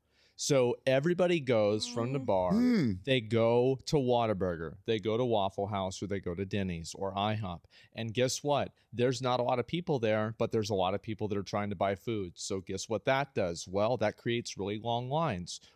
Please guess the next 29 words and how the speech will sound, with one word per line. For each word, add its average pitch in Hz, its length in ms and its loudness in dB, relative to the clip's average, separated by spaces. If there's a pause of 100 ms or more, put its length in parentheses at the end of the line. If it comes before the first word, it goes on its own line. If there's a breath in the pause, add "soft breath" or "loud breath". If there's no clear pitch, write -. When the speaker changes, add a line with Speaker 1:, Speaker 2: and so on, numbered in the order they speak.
Speaker 1:
What 117 140 0
do 127 60 2
people 147 320 -2
do 127 240 -2
whenever 123 360 -2
they're 104 180 2
hungry, 139 720 -2
drunk, 113 520 -4 (220 soft breath)
mad, 120 600 0
and 131 220 -2
also 123 500 0
it's - 160 -4
taking 123 320 -4
forever 123 240 0
to 135 80 -2
get 139 160 -2
their 151 120 -2
food? 175 380 0 (300 loud breath)
Well, 208 100 -4
they 226 120 0
beat 175 260 -2
the 180 80 0
shit - 260 -4
out 180 140 0
of 120 80 -4
each 110 100 -8
other. - 160 2
Speaker 2:
<laughs> - 0 -
Dude, - 60 0